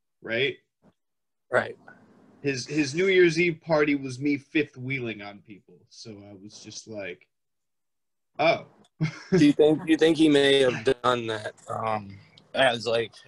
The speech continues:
Speaker 2: a get back?
Speaker 1: Uh, he,
Speaker 2: For
Speaker 1: he,
Speaker 2: blowing, for,
Speaker 1: he's capable
Speaker 2: for
Speaker 1: of being
Speaker 2: blowing him
Speaker 1: that,
Speaker 2: off?
Speaker 1: he's capable of being that petty. I think he just, like,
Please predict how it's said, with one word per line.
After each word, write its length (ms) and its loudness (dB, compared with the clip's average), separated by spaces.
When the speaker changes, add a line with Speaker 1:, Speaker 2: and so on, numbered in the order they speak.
Speaker 2:
a 100 2
get 260 -2
back? 320 0
Speaker 1:
Uh, 680 -4
he, 300 -6
Speaker 2:
For 100 -4
Speaker 1:
he, 60 -8
Speaker 2:
blowing, 280 2
for, 320 -4
Speaker 1:
he's 340 -2
capable 560 0
Speaker 2:
for 100 2
Speaker 1:
of 60 -2
being 140 4
Speaker 2:
blowing 160 2
him 100 -4
Speaker 1:
that, 60 -2
Speaker 2:
off? 260 -4
Speaker 1:
he's 160 -2
capable 580 -2
of 100 -8
being 240 -8
that 220 -12
petty. 380 -8
I 180 -2
think 280 -8
he 160 -10
just, 340 -10
like, 340 -10